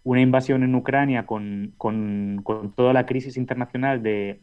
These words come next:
de gas natural para la producción de fertilizantes y de importación, eh, es una de las claves, ¿no? Pero lo que, un poco mi llamamiento aquí en la radio sería que, que la ciudadanía dé un paso al frente y presione a las administraciones,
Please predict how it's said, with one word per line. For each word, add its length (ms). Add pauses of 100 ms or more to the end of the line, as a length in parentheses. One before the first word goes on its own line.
de 200
gas 160
natural 480
para 160
la 80
producción 400
de 60
fertilizantes 760
y 40
de 60
importación, 640 (640)
eh, 380
es 140
una 140
de 80
las 160
claves, 320
¿no? 180 (300)
Pero 160
lo 140
que, 720
un 80
poco 200
mi 120
llamamiento 920
aquí 180
en 60
la 80
radio 220
sería 500 (280)
que, 880 (160)
que 80
la 120
ciudadanía 580
dé 100
un 100
paso 220
al 80
frente 400
y 100
presione 360
a 20
las 140
administraciones, 800